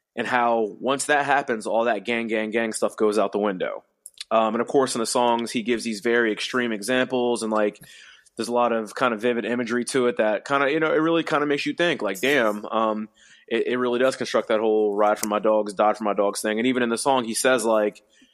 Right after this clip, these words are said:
you know, it's like, you know, it's, love is conditional,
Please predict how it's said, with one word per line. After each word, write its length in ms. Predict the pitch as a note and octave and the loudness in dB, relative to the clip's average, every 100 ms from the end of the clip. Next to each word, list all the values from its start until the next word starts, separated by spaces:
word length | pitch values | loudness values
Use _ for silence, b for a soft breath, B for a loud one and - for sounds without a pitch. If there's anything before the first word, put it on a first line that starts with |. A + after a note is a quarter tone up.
| b - | b -4
you 80 | |
know, 220 | B2 A#2 A2+ | 0 2 2
it's 160 | - | 0
like, 320 | A#2 A2 G2+ _ _ _ _ | 0 2 -2 _ _ _ _
you 100 | C#3 | -4
know, 220 | A2+ G#2 | 0 0
it's, 260 | G#2+ - - | -2 -6 -12
love 240 | B2 C3 C#3 | 0 0 2
is 80 | C3 | -2
conditional, 840 | B2+ B2+ A#2+ B2 A#2 A2+ A2+ | -2 -2 -2 -4 -2 -2 -4